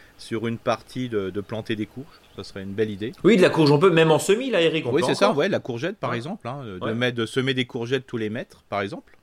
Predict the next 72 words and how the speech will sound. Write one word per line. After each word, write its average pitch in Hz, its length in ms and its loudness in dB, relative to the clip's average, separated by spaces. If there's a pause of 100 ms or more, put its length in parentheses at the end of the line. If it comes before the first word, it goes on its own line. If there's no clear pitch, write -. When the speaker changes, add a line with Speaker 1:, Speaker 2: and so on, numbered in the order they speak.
Speaker 1:
hein, 113 100 -14 (100)
en, 82 440 -14 (440)
en 107 80 -6
tous 131 160 -8
sens. - 400 -6 (500)
Euh, 104 240 0
s'il - 200 -6
y 131 40 0
a 127 60 0
encore 131 220 0
des 131 120 2
courges, 143 400 -2
bah, 101 140 -2
de 101 100 -4
planter 104 380 -8
de 98 80 -10
la 92 100 -4
courge, 165 340 -6
hein, 143 260 -10
ça, 104 160 -10
ça 98 180 -10
serait 101 140 -12
une 98 80 -8
bonne 101 120 -6
idée. 123 240 -8
Alors 98 260 -6
l'idéal 104 300 -2
au 101 120 -4
début, 104 200 -6
ça 101 120 -10
aurait 90 80 -4
été 104 100 -8
de 95 60 -6
mettre 95 140 -8
des 98 100 -4
pommes 98 200 -6
de 104 80 -2
terre, 226 240 -6
hein, 175 100 -6
ça 107 140 -12
c'est 104 140 -8
vraiment 107 260 -4
super, 147 320 -8 (340)
parce - 100 -20
que 104 40 -4
le 98 80 -4
sol 104 240 -6
est 98 60 -6
couvert 101 360 -4
aussi, 196 280 -8
mais 92 100 -6
bon, 90 220 -10
voilà, 85 220 -4
maintenant 85 200 -12
c'est - 120 -16
un 82 40 -12
peu 90 120 -10
trop - 160 -8
tard, 208 180 -8
mais 156 80 -6
les 110 100 -6
courges, 135 240 -6
ça 113 100 -6
peut 117 140 -6
être, 120 200 -4
donc 95 220 -10
une 110 100 -6
bande, 107 280 -2
je - 60 -20
sais 98 80 -6
pas, 180 300 -2
euh, 92 40 -6